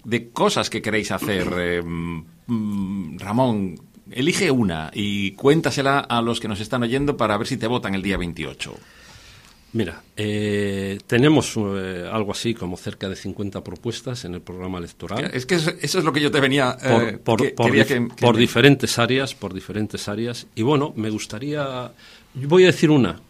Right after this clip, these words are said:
Speaker 2: que va a ser emblemática y que la vamos a luchar y que posiblemente en el supuesto de que, pues, nos tocara, eh, negociar en una conformación de gobierno, que considero que el Ayuntamiento de Laredo tiene que tener una mayoría,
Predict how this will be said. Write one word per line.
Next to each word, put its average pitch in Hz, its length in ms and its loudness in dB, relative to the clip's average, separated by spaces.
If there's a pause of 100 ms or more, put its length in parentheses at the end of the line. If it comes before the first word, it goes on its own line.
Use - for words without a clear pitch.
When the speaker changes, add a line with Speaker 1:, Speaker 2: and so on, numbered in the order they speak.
(140)
Speaker 2:
que 107 140 -2
va 120 80 2
a - 20 -4
ser 120 180 0
emblemática 113 680 2
y 110 60 0
que 104 100 -6
la 98 100 -2
vamos 104 320 -2
a - 20 -4
luchar 90 440 -4
y 95 40 -10
que 95 120 -10
posiblemente 117 840 0 (460)
en 104 180 -2
el 98 120 0
supuesto 127 580 0
de 113 140 2
que, 113 160 0
pues, 95 240 -6
nos 95 180 -4
tocara, 117 800 0
eh, 113 340 -2
negociar 113 720 2
en 104 100 2
una 113 200 2
conformación 104 760 -2
de 104 80 0
gobierno, 98 460 0
que 90 100 -6
considero 98 560 -2
que - 120 -10
el 87 40 -4
Ayuntamiento 92 540 -4
de 98 60 -2
Laredo 101 240 -2
tiene 98 200 -4
que 90 80 -6
tener 95 240 -4
una 92 120 -2
mayoría, 90 580 -6